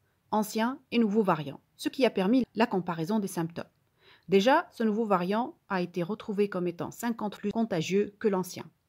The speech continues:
ce qui explique l'importante élévation des cas en Angleterre, au Portugal, à cause de l'arrivée de ce nouveau variant. Et on espère de tout cœur que la situation ne s'aggrave pas encore plus. Les symptômes semblent un peu différents.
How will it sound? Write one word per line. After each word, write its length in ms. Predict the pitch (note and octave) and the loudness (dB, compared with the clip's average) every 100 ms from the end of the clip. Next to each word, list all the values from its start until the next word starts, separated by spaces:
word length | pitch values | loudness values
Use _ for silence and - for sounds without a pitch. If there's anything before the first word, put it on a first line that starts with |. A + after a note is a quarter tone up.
| _ _ _ - - | _ _ _ -20 -18
ce 140 | - | -8
qui 160 | G3 F#3 | -6 -4
explique 380 | F3 - G#3 - | -4 -4 -6 -2
l'importante 500 | G#3+ F#3+ - F3 E3 | 0 -2 -2 -4 -2
élévation 500 | G#3 G3+ E3+ F3 F#3+ | 0 2 0 -2 -4
des 120 | E3 | -4
cas 220 | - G#3+ | -2 -2
en 120 | F#3+ E3 | 0 0
Angleterre, 560 | D#3+ C#3 - A3+ A#2+ _ | 0 -2 -2 -4 -4 _
au 60 | A3 | 0
Portugal, 580 | B3+ - F#3 F3 A#3 C#4 - | 2 0 -2 0 0 -2 -6
à 80 | A3+ | -6
cause 220 | A3+ C4 | -2 0
de 60 | G#3 | 0
l'arrivée 380 | F#3 E3+ E3 A3+ | 0 -4 -2 -4
de 80 | F3+ | -4
ce 160 | G3+ | -4
nouveau 180 | F3+ G3+ | -2 0
variant. 400 | F#3+ D#3 D3+ D3+ _ - | 0 -2 -6 -12 _ -2
Et 120 | A#3 | 0
on 100 | F3+ | 0
espère 440 | E3 - G3+ G#3+ | -2 -2 -2 -2
de 100 | E3+ | -4
tout 180 | D#3+ A3+ | -2 -2
cœur 260 | A3 G3+ G3+ | 0 -2 -2
que 80 | |
la 120 | F#3 D#3+ | -4 -4
situation 540 | G#3 - F#3+ F3+ A3 | -8 -4 -4 -2 -4
ne 80 | G3 | -4
s'aggrave 420 | F3+ D#3+ E3 E3 | -4 -6 -8 -4
pas 120 | A3+ | 0
encore 280 | G3 E3+ E3 | 0 -2 -8
plus. 380 | - - - _ _ _ _ - - - - | -12 -12 -14 _ _ _ _ -20 -20 -18 -6
Les 80 | G3+ | -2
symptômes 480 | B3 A#3 D#4 D#4+ E4 | 2 2 4 2 2
semblent 320 | - E4+ B3 | 2 6 8
un 80 | G3+ | 6
peu 100 | C4+ | 2
différents. 380 | G#3+ A3+ E3 | 0 0 -2